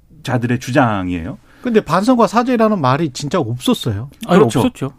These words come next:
Speaker 2: 총리도
Speaker 1: 어제
Speaker 2: 없었고 그 관방 대변인입니까?
Speaker 1: 그리고 이제
Speaker 2: 대사입니까? 그 사람도
Speaker 1: 어제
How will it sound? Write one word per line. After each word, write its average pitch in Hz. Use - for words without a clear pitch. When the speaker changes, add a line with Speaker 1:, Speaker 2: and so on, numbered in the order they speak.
Speaker 2:
총리도 262
Speaker 1:
어제 208
Speaker 2:
없었고 156
그 143
관방 156
대변인입니까? 147
Speaker 1:
그리고 -
이제 170
Speaker 2:
대사입니까? 127
그 -
사람도 170
Speaker 1:
어제 196